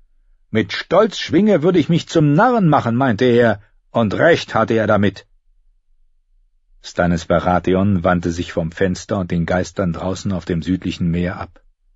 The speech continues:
Die Sieben haben mir nicht mal einen Sperling eingebracht.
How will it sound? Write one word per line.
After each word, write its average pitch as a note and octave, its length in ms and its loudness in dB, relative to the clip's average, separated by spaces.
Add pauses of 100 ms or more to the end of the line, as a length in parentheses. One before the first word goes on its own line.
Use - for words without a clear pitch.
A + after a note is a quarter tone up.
(760)
Die A2+ 160 4
Sieben B2 560 0 (600)
haben A#2+ 300 2
mir B2 160 2
nicht D3 320 0
mal C3+ 260 2
einen C3 300 2
Sperling C#3 600 2
eingebracht. G#2+ 680 0